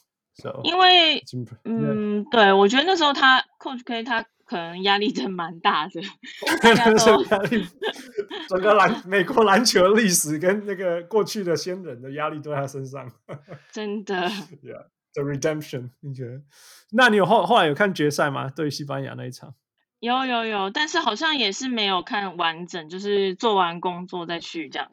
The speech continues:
Speaker 2: 子。
Speaker 1: OK，OK。So，但是你真的见证了，呃，自从一九九二以后最强的美国球队，应该可以这样说。我觉得 it's，it's fair to say that, yeah.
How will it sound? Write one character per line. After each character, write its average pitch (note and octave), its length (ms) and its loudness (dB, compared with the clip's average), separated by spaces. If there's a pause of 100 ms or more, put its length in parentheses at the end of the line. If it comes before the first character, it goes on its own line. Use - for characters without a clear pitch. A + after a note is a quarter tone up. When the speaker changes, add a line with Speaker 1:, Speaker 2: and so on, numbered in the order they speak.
Speaker 2:
子。 - 160 -20 (1300)
Speaker 1:
OK，OK。 A2+ 720 -8 (500)
So， A#2+ 380 -8
但 D#3 120 0
是 D3+ 80 0
你 C#3+ 120 -2
真 C#3+ 120 -4
的 C#3 120 0
见 C#3 200 -2
证 C3 220 0
了， A#2 400 -14 (440)
呃， B2+ 460 -6
自 G#3+ 160 -4
从 D3 280 -4
一 F#3 120 -4
九 D3 300 0
九 B2+ 300 -6 (100)
二 D#3+ 220 -2
以 A#2+ 160 -12
后 C3+ 200 -2
最 C3+ 160 -6
强 - 220 -10
的 A2 240 -14 (300)
美 A#2+ 100 -10
国 A#2 160 -8
球 A2 160 -10
队， A#2 260 -12 (140)
应 B2+ 100 -18
该 B2 140 -4
可 B2+ 80 -4
以 A2+ 60 -6
这 A2+ 60 -8
样 A2+ 140 -12
说。 - 240 -20
我 B2 100 -16
觉 A#2+ 120 -8
得 A#2 140 -8
it's，it's B2+ 320 -10
fair B2+ 180 -4
to - 80 -18
say B2 140 -12
that, - 180 -16
yeah. B2+ 160 -20